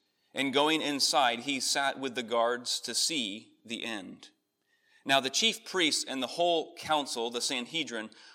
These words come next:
were seeking false testimony against Jesus that they might put him to death. But they found none, though many false witnesses came forward. At last, two came forward and said,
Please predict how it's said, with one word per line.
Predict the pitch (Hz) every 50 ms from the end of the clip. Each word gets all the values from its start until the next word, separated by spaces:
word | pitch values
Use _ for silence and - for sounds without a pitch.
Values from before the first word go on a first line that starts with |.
| - -
were | 131 143
seeking | 135 - - 196 208 196 - 180 156 143
false | 123 - - 151 151 156 156 - - -
testimony | - 175 170 165 - - 143 127 117 107 107 110 107 117 113 - - - - -
against | 123 127 113 139 135 127 - -
Jesus | 113 120 156 160 147 113 113 113 113 -
that | - 123 117
they | - 120 117 117
might | 117 120 135 143 156 151 156 - -
put | - 147 139 143
him | - 127 120 120 120 120 120 120 _ _
to | - 127
death. | 113 98 120 117 117 107 107 - - - - _ _ _ _ _ _ _ _ _ _
But | - 120 117
they | - 120 113
found | - - 151 151 147 143 139 139
none, | 156 170 165 117 92 - - - _ _ _ _ _ _ _ _ _ _ _ _ _ _ _
though | 101 127 127
many | 123 127 139 147 170
false | 160 - 160 143 156 170 - -
witnesses | 160 196 214 - 110 104 - - 110 113 117 - - -
came | - - 113 104 107 110
forward. | 104 - 147 151 143 127 107 98 92 - - - _ _ _ _ _ _ - - _ _
At | - 135 127 123
last, | 143 151 170 180 165 143 - - - -
two | - - 214 220 214
came | - - 147 127 120 117
forward | - - 131 120 117 113 120 123
and | 131 127
said, | - - 139 127 117